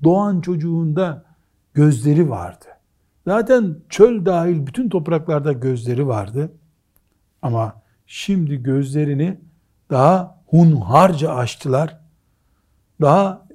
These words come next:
yedi başlı, kırk başlı bir canavara döndüler. İnsanlık hastanelerde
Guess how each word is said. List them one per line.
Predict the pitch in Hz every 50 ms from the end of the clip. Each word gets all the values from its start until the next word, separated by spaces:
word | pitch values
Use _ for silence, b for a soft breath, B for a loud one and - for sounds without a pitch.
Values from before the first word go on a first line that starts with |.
| - _ _ _ -
yedi | 180 131 127 143 151 156 202 196 175
başlı, | 160 156 143 - - - 165 151 127 120 107 -
kırk | - - 240 214 - - -
başlı | 170 151 131 - - 180 151
bir | 139 127
canavara | 117 139 139 139 131 127 139 143 151 135
döndüler. | 131 135 131 127 123 123 131 160 185 180 - _ _ _ _ _ _ _ _ _ _ _ _ _ _ _ _ -
İnsanlık | 180 190 190 170 180 190 156 147 151 143 131 -
hastanelerde | 151 147 - - 190 160 139 135 131 127 123 120 117 113 110 113 104